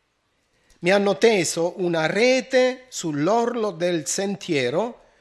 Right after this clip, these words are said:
come magari fanno i cacciatori per catturare gli animali, "hanno preparato tranelli per me." Satana è colui che costruisce le trappole per i figli di Dio.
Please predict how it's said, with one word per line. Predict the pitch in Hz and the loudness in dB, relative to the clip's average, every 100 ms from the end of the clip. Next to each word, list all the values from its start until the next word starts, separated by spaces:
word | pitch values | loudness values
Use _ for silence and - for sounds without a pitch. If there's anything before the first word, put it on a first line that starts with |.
| _ _ - | _ _ 0
come | 175 | 2
magari | 165 160 160 156 147 139 - | 4 2 0 0 -2 -6 -14
fanno | - 180 165 | -8 -4 -2
i | 151 | -4
cacciatori | 156 151 175 160 147 127 139 185 | -4 -4 -2 0 2 2 0 -4
per | - 143 | -8 -10
catturare | 147 - 165 156 143 | -8 -6 -2 0 -2
gli | 139 | -4
animali, | 143 139 123 113 147 226 _ _ _ _ _ _ _ _ - - | -4 -4 -6 -6 -8 -8 _ _ _ _ _ _ _ _ -20 2
"hanno | 214 208 180 | 4 4 2
preparato | 185 175 208 233 220 185 | 2 0 2 2 0 -2
tranelli | - 190 208 240 247 240 226 | -2 0 4 6 4 2 -4
per | - 196 | -4 -4
me." | 156 113 - _ _ _ _ _ _ _ _ _ _ _ _ _ _ _ _ _ _ _ _ _ _ _ _ _ _ _ _ _ _ _ _ | -4 -10 -16 _ _ _ _ _ _ _ _ _ _ _ _ _ _ _ _ _ _ _ _ _ _ _ _ _ _ _ _ _ _ _ _
Satana | - 185 208 220 208 202 202 | -6 0 2 2 0 0 -4
è | 185 160 | -6 -10
colui | - 165 202 202 | -6 -4 -4 -4
che | 170 147 | -6 -6
costruisce | 175 160 - 165 196 214 - - 160 | -4 -4 -4 -6 -6 -4 -6 -6 -6
le | 135 131 | -6 -6
trappole | 170 180 185 - 180 175 170 | -4 -2 -4 -4 -4 -2 -2
per | 170 _ 156 | -6 _ -10
i | 139 | -8
figli | - 143 131 | -8 -10 -10
di | 127 - | -12 -16
Dio. | 107 57 - | -16 -18 -20